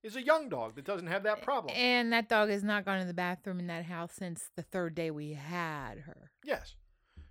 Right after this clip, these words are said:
Speaker 1: You're right. There was one incident.
Speaker 2: I wasn't home.
Speaker 1: Joey, Joey, uh, found it. <laughs> It didn't happen to me. It happened to Joey.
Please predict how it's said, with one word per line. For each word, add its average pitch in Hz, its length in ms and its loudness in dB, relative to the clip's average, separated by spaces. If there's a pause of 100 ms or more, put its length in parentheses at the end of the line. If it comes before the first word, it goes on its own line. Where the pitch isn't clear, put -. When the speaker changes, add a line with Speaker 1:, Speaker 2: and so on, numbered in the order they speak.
(140)
Speaker 1:
You're 196 140 -2
right. 139 160 -6 (880)
There 220 120 8
was 214 120 8
one 214 200 4
incident. 104 340 -6 (1000)
Speaker 2:
I 196 80 2
wasn't 180 360 -2
home. 180 300 -6 (400)
Speaker 1:
Joey, 185 420 0
Joey, 147 460 0
uh, 120 300 -10
found 120 220 -6
it. - 100 -16 (540)
<laughs> - 80 -2 (1500)
It 196 120 -2
didn't 226 200 6
happen 202 200 8
to 190 60 2
me. 185 260 2
It 131 100 -2
happened 160 240 0
to 139 60 -8
Joey. 131 300 -2